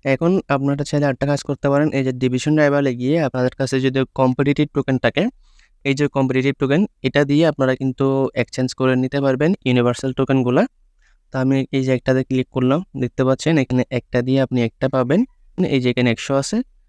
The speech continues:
আমি যদি একটা প্যাক ওপেন করি, আমার কাছে যদি দুইশো ঊননব্বইটা আছে, আমি দুইটা প্যাক ওপেন করব দুইশো দিয়ে, তা আমি এখান থেকে দুইশো ইউনিভার্সাল টোকেন পাবো। তারপর এখানে কিন্তু আমি এটা আর ওপেন করতে পারবো না, কারণ আমার কাছে একশো টোকেন নাই। এখন আমি এখানে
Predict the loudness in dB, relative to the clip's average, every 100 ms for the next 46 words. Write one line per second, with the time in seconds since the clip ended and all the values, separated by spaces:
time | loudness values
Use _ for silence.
0 | _ _ -2 0 2 2 0 0 -2 -2
1 | -4 -4 -4 -2 0 0 0 -2 -2 -2
2 | -2 -2 -4 0 0 2 0 0 0 -2
3 | -2 -2 -2 -2 0 0 2 0 -2 -2
4 | -2 -2 -4 -8 _ _ -6 0 0 2
5 | 0 2 0 -4 _ _ _ -4 0 2
6 | 2 0 2 0 0 0 0 -2 -2 0
7 | 2 2 0 -2 -2 0 0 2 0 0
8 | -4 _ -20 _ _ _ _ _ _ _
9 | -2 2 2 2 2 2 2 2 0 0
10 | 0 0 -2 -4 -2 0 0 0 0 0
11 | -2 0 0 0 -2 -4 -4 -4 -6 -2
12 | 0 2 0 -4 _ _ _ _ -6 -2
13 | 0 2 2 0 -2 0 0